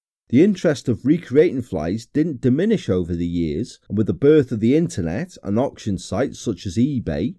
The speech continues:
sellers of ancient feathers were able to link to prospective buyers, but with finite sources, this resulted in fly tyers looking elsewhere for their resources. For the criminally minded, one extra source of brightly coloured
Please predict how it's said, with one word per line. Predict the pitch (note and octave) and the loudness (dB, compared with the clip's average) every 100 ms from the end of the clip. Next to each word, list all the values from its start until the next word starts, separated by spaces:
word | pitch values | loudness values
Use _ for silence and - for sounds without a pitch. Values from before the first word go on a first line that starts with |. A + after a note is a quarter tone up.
| _ | _
sellers | - E3 G#3 F#3 | -2 0 2 0
of | A#2+ | -2
ancient | C#3 F3 C3 E3+ - | 0 -2 -4 -8 -8
feathers | - G2 F2+ F2+ - | -6 -4 -4 -6 -2
were | A2 | 0
able | A#2 G#2+ | 0 -2
to | - A#2 | -4 -2
link | D#3+ C3+ E2 | -2 -4 -6
to | - | -14
prospective | - F#2+ - A#2 - - E2 - | -10 -10 -6 -6 -6 -6 -8 -4
buyers, | A#2 C#3+ E2+ C2 - _ _ - | -2 0 -2 -6 -18 _ _ -10
but | F2+ | -6
with | G#2 F#2+ | -6 -8
finite | _ F3 G#3 A3 G#3 | _ -4 -2 -2 -6
sources, | E3 A#3 B3+ F#3 E3 C#3+ - _ | 0 2 2 0 -2 -6 -8 _
this | C3+ - B2 | -6 -4 -4
resulted | A2+ F3 F3 F#2+ | 0 0 0 -4
in | F2+ E2+ | -4 -4
fly | - B2+ E3+ | -4 -2 0
tyers | D#3 A2+ E2+ D#2+ - | -2 -4 -4 -4 -4
looking | G#2 - F2+ - | -6 -4 -6 -2
elsewhere | C#3 E3+ E3+ - D2+ D2 | 0 0 -2 -6 -4 -4
for | - | -8
their | F2 E2 D2+ | -6 -4 -4
resources. | D#2+ E2 G#2 A2 - C#2 - _ _ _ _ _ _ _ _ | -6 -2 0 0 -4 -10 -14 _ _ _ _ _ _ _ _
For | - | -4
the | A2+ | -4
criminally | - G3+ C#4 C4+ A#3 C#3+ A2+ | 4 4 4 2 2 4 2
minded, | E3+ B3+ G#3+ D2+ D#2 - _ _ _ | 2 0 -2 -2 -4 -6 _ _ _
one | B2+ C3 | 0 2
extra | G3+ - - C3 | 0 -4 -6 -4
source | - G2+ F#2 G2 | -2 -2 -2 -6
of | - | -4
brightly | G#2 G#2+ F#2+ F#2+ | -4 -2 -4 -6
coloured | - F#2+ F2+ | -4 -2 -2